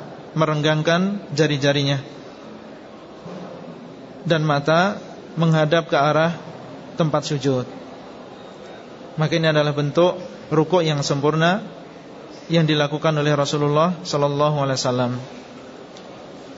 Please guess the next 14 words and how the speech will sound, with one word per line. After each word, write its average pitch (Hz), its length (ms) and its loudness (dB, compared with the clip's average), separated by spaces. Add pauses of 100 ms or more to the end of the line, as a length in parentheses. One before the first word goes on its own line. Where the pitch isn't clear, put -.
(400)
Kemudian 190 240 6
setelah 175 240 4
itu, 165 400 4 (240)
di 160 80 4
antara 160 400 6
rukun-rukun 151 480 2
solat 170 320 4 (1700)
adalah 170 400 4
i'tidal, 147 480 2 (1400)
yaitu 151 240 2
berdiri 156 640 2 (640)
setelah 160 320 2
melakukan 147 480 0
rukuk. 135 320 2